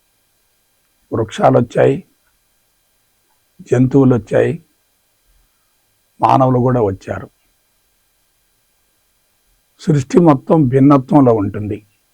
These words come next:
భగవంతుడు మాత్రం ఏకత్వంలో ఉంటాడు. ఏకత్వంలో ఉన్నటువంటి భగవంతుడు పరిణామ క్రమంలో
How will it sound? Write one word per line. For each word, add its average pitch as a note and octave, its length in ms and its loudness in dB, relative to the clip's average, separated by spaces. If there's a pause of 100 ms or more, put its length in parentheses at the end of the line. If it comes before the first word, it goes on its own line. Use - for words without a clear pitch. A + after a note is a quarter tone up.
(1800)
భగవంతుడు D3 540 4
మాత్రం A#2+ 420 0
ఏకత్వంలో B2 640 -4
ఉంటాడు. G2+ 440 -12 (3250)
ఏకత్వంలో D3+ 640 4
ఉన్నటువంటి B2 520 2
భగవంతుడు A2 760 -4 (1700)
పరిణామ D3 460 4
క్రమంలో A2+ 680 -2